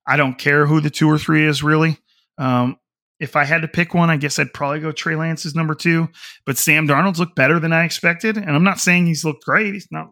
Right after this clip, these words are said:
lit it up, but he's looked very serviceable in Kyle Shanahan's offense, especially when you compare him to the shit he's done in the N F L before coming here.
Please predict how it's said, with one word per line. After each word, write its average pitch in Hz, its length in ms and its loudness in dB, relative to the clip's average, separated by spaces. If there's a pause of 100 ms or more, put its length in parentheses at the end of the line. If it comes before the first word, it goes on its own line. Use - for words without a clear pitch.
lit 143 240 0
it 147 120 0
up, 180 200 0
but 143 120 -2
he's 143 260 -4 (340)
looked 160 220 0
very 160 340 2
serviceable 127 800 -2 (100)
in 135 200 -2
Kyle 147 340 0
Shanahan's 131 480 -2
offense, 131 520 -2 (240)
especially 190 340 0
when 170 120 0
you 151 60 -2
compare 175 420 -2
him 131 240 0
to 135 120 -6
the 135 80 -2
shit 143 240 0
he's 127 160 -2
done 127 300 0 (440)
in 180 140 0
the 160 140 2
N 151 100 2
F 147 140 -2
L 143 180 2
before 127 320 -4
coming 123 260 -2
here. 120 220 -2